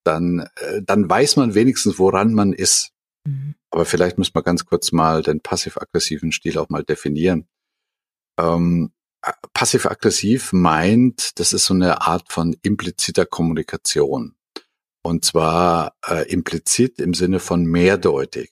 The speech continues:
Speaker 1: Und, äh, das ist eine Art von Kommunikation, die von, von Benehmen her, also fast noch akzeptabel ist, also so im Bereich des, das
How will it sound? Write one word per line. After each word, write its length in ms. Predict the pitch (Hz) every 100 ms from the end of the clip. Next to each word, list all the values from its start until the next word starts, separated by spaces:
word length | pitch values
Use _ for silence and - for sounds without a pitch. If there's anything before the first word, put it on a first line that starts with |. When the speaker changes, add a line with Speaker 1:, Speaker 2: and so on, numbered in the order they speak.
| _ -
Speaker 1:
Und, 440 | 82 78 - -
äh, 420 | 73 80 80 80 -
das 140 | 90
ist 140 | 95
eine 140 | 98 -
Art 140 | 92
von 120 | -
Kommunikation, 920 | 95 92 87 - 85 - 101 139 151
die 280 | - 107 104 - - - - _ _
von, 360 | - 90 90 90
von 280 | - 87 82
Benehmen 540 | 87 90 123 208 196
her, 520 | 98 71 73 92 117 -
also 440 | - 85 87 90 - _
fast 300 | - 120 -
noch 200 | 135 - -
akzeptabel 760 | - - - - 67 85 151
ist, 280 | 214 247 -
also 180 | 92 87
so 160 | -
im 140 | - 85
Bereich 500 | 76 73 101 151 -
des, 360 | 127 117 - -
das 440 | 98 90 - -